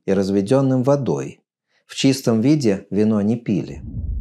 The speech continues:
От такого вина можно было опьянеть, но совсем не так, как пьянеют от крепких алкогольных напитков.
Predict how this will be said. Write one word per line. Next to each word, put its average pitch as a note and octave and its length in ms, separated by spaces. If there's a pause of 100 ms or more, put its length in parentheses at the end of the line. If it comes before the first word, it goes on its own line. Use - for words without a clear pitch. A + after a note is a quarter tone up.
(640)
От - 200
такого C#3+ 380
вина C#3 420
можно A#2+ 340
было B2+ 320
опьянеть, B2+ 760
но F#2+ 100
совсем C#3 420
не A#2 140
так, E3 480 (240)
как G2 240
пьянеют A2+ 540
от F#2+ 120
крепких A2+ 800
алкогольных G2 800
напитков. - 680